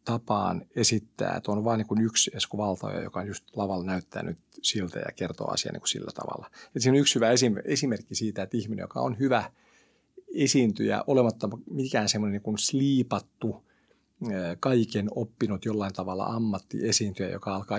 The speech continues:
olla vähän hajuton ja mauton sen takia, että hän on niin helkkarin, tiedätkö, niinku ammattitaitoinen ja kaikki menee just niinku koulukirjan mukaan. Et si-, si-, sitähän me ei myöskään haluta. Mut hän näyttää itseltään, ö, mahtava sisältö, osaa rakentaa sen niinku tarinan, käyttää kivasti, niinku,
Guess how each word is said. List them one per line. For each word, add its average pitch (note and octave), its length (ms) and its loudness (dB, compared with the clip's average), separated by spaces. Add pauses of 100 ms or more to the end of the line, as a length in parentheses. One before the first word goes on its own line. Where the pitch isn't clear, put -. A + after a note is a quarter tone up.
olla G#2 240 -4
vähän G#2 220 -4
hajuton G#2+ 400 0
ja F#2+ 60 -8
mauton A2 360 0
sen F#2 160 -2
takia, F2+ 200 -6
että - 160 -10
hän F#2+ 60 -10
on F#2 100 -8
niin F#2+ 160 -6
helkkarin, G#2 460 -6
tiedätkö, - 260 -4
niinku - 200 -8
ammattitaitoinen - 880 -4
ja - 140 -4 (720)
kaikki G2+ 320 -2
menee F2+ 180 0
just F#2 240 -2
niinku - 200 -10
koulukirjan F#2 520 -4
mukaan. - 440 -8 (440)
Et - 80 -12
si-, - 200 -2
si-, - 180 0
sitähän G#2 280 0
me G#2+ 60 0
ei G#2+ 40 0
myöskään A2 420 0
haluta. - 320 -10 (260)
Mut - 240 -6
hän D#3+ 120 2
näyttää - 280 0
itseltään, C3+ 640 0 (280)
ö, - 80 -4
mahtava B2 400 -2
sisältö, A2 560 2
osaa A2 240 -4
rakentaa G#2 400 -2
sen G2 140 -4
niinku - 180 -12
tarinan, G2+ 640 0 (460)
käyttää G#2+ 340 -2
kivasti, A2 420 0
niinku, F#2+ 320 -4